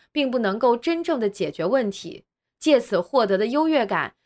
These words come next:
也只是一厢情愿的自我满足，不能得到社会的认可。这样下去，他的问题就会越积越多，自卑感也会越来越重，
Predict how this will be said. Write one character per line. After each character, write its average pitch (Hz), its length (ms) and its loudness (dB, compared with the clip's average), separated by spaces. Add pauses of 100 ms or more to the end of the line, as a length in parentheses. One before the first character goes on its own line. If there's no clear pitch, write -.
(140)
也 262 140 4
只 202 260 0
是 269 360 -2
一 294 160 0
厢 285 240 -2
情 202 260 -6
愿 262 140 0
的 202 100 0
自 196 160 -4
我 226 200 2
满 156 260 -8
足， 165 380 -6 (400)
不 294 160 2
能 233 180 2
得 196 160 2
到 233 160 4
社 240 240 2
会 254 140 2
的 214 100 0
认 277 240 0
可。 - 340 -10 (300)
这 269 80 0
样 214 160 2
下 196 240 -2
去， 185 360 -4 (280)
他 349 140 2
的 359 100 4
问 320 220 2
题 240 200 -6
就 285 200 0
会 285 300 2
越 294 200 2
积 277 140 -8
越 285 180 2
多， 302 400 2 (220)
自 330 180 2
卑 330 180 4
感 208 300 -2
也 185 220 2
会 294 240 -2
越 294 100 4
来 247 160 4
越 285 180 2
重， 285 360 0